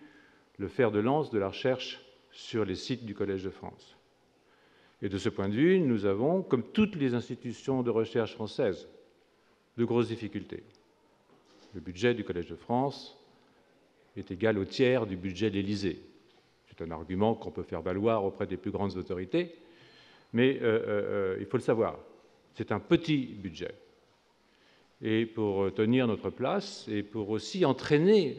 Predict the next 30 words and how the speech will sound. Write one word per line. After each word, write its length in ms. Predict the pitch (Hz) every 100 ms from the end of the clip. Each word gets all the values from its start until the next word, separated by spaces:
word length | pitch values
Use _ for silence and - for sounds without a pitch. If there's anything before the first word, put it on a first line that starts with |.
| 104
le 140 | 104
reste 480 | 101 135 127 - - - _ _ _ _ _ _ _ 101
du 360 | 98 104 104 101 -
système 640 | - 117 98 117 110 98
de 100 | 95
recherche 440 | 98 95 - 95 -
français, 540 | 90 80 120 139 156 - - - - - _ -
il 200 | 120 120
nous 120 | 110
faut 280 | 87 131 135
être 180 | 120 -
capable 380 | 101 - 117 120 - - - -
d'attirer 600 | 139 139 107 90 101 - - - -
au 120 | 131
Collège 300 | 123 107 95
de 60 | 82
France 520 | - 92 104 - - _ - _ _ _ 104
les 80 |
plus 140 | 101 101
belles 220 | 117 104
intelligences, 760 | 101 101 92 92 92 - - - _ _ _ _ _ _ _ _ _ _ -
en 60 | 92
particulier 920 | 87 - - 87 92 110 123 - - 101
venues 360 | 95 92 107
de 120 | 98
tous 180 | 85 120
les 100 | 104
pays 240 | - 95 95
du 120 | 92
monde. 300 | 78 80